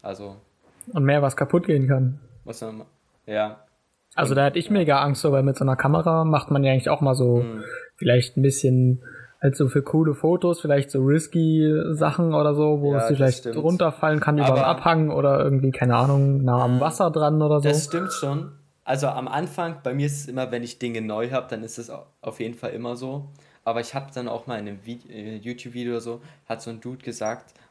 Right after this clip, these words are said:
Speaker 1: man soll, also zum Verständnis für euch, man soll seine Kamera halt mehr so als Werkzeug sehen und jetzt auch nicht immer so mega, also du kannst ja damit nichts machen, wenn du die immer mit Gummihandschuhen und so anfasst, bringt ja nichts, da kriegst du ja keine Aufnahmen so.
Speaker 2: Ja.
Speaker 1: Und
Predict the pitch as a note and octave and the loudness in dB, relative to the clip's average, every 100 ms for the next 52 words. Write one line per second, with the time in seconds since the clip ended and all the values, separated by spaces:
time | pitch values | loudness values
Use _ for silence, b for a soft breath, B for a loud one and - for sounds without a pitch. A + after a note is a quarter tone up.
0 | - G#2+ A2 G#2+ G#2+ G#2 A2 _ _ - | -14 -10 -6 -6 -6 -10 -16 _ _ -10
1 | G#2+ - A2 A2 - A2 A#2 - G#2+ A2 | -10 -10 -16 -12 -8 -8 -10 -10 -10 -10
2 | b b A2+ A2 A2+ A2 G#2+ G#2+ - A2 | b b -10 -4 -4 -4 -6 -8 -10 -6
3 | G#2+ A2 G#2 G#2 G#2 G#2+ G2 - - G2+ | -6 -6 -8 -8 -8 -8 -10 -12 -12 -6
4 | G2 - - C#3 B2+ - _ A#2+ A2+ A2 | -4 -6 -10 -10 -10 -12 _ -12 -8 -8
5 | B2+ C#3+ - B B - A2 G2+ - - | -8 -10 -12 B B -10 -10 -10 -12 -8
6 | A2+ A2+ B2 A#2 - B2 B2 A#2+ A#2 A#2 | -4 -4 -6 -12 -10 -6 -6 -6 -8 -6
7 | A2+ B2 B2 A2 - _ _ _ _ _ | -6 -4 -4 -6 -12 _ _ _ _ _
8 | _ - - A#2 A2+ - C#3 C#3 C#3 A#2+ | _ -18 -8 -6 -8 -12 -10 -8 -6 -6
9 | B2 A#2+ A#2+ - - C#3+ D3 B B A#2 | -6 -8 -10 -8 -6 -6 -8 B B -10
10 | A#2 A#2 A#2 A#2 A#2 A2+ B2 A#2+ A2+ A2 | -8 -8 -6 -6 -8 -8 -8 -8 -8 -10
11 | - A2 A2 A2+ G#2 G2+ - G#2 - - | -12 -14 -12 -10 -10 -10 -12 -14 -12 -8
12 | D3 C#3+ G#2 G2 F#2+ - - A#2+ - G#2 | -8 -6 -8 -8 -12 -14 -14 -14 -14 -10
13 | A2 G2 A#2+ C#3+ G2+ G#2 A2+ A#2+ C#3+ B | -8 -6 -8 -8 -12 -12 -10 -12 -14 B
14 | B B - - - C#3+ B2+ G#2+ | B B -2 -2 0 2 2 -4